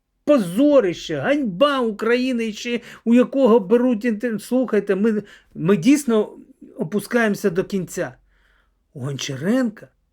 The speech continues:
беруть інтерв'ю американські телекомпанії. Ви серйозно? От скажіть, ну, ну це можна було? Ми казали, що у нас, а що нам? У нас ЗЕК був президентом. У нас ворюга, корупціонер був президентом. І ми чесну людину, не,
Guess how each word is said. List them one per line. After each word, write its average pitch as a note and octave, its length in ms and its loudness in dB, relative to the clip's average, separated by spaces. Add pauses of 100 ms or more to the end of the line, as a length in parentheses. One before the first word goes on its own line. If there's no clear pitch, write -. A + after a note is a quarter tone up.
(160)
беруть C#3+ 440 -6
інтерв'ю B2+ 560 -12 (500)
американські C3+ 720 -14 (320)
телекомпанії. B2 760 -16 (520)
Ви E3+ 60 -6
серйозно? A3 640 4
От F3+ 80 -4
скажіть, A3+ 460 0
ну, G#3 200 2 (240)
ну G3+ 100 2
це A3+ 180 0
можна B3 380 4
було? G3 180 -2
Ми G3+ 120 0
казали, G#3+ 420 -2
що G#3 200 -6
у F#3+ 40 -6
нас, G3+ 280 -4 (380)
а - 160 -12
що - 300 -10
нам? D3+ 200 -8
У E3+ 40 -8
нас A#3+ 180 -4
ЗЕК F3 240 -6
був E3 200 -16
президентом. C3+ 680 -14 (340)
У D#3+ 120 -12
нас A3 260 -8
ворюга, F3 540 -4
корупціонер F#3 640 -6
був C#3+ 200 -14
президентом. C#3+ 760 -14 (440)
І E3+ 100 -8
ми F#3 120 -2
чесну A3+ 500 -6
людину, G#3 440 -6
не, B2+ 120 -8